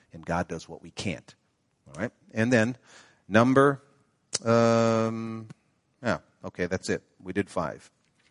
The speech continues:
Did I miss one? Let me think. No, I covered them all. Okay, good. All right, so let's, let's proceed now to number six.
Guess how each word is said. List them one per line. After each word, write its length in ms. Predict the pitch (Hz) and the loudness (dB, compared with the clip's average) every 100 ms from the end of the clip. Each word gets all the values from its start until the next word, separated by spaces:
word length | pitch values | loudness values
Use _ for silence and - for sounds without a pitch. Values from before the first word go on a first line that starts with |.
| _ _ _ | _ _ _
Did 120 | - 104 | -2 0
I 60 | |
miss 240 | 120 156 165 | -2 -4 -8
one? 200 | 165 185 _ | -8 -10 _
Let 80 | 95 | -20
me 60 | 85 | -18
think. 220 | 82 - _ _ _ _ _ - | -18 -20 _ _ _ _ _ -14
No, 160 | 87 - | -12 -12
I 80 | 85 | -12
covered 260 | - 101 107 | -4 -2 -2
them 100 | 92 | -2
all. 140 | 76 | -4
Okay, 240 | 101 - 90 | -4 -2 -2
good. 180 | 82 - _ _ | -4 -8 _ _
All 80 | 127 | 4
right, 120 | 107 | 4
so 120 | - | 2
let's, 280 | 120 135 - - - | 2 2 -2 -16 2
let's 200 | 131 - | 2 2
proceed 460 | - 120 - 127 113 | -2 -2 0 0 2
now 140 | 107 | 0
to 120 | - | 0
number 180 | 107 95 | -2 -2
six. 440 | 95 85 - - | -4 -6 -8 -14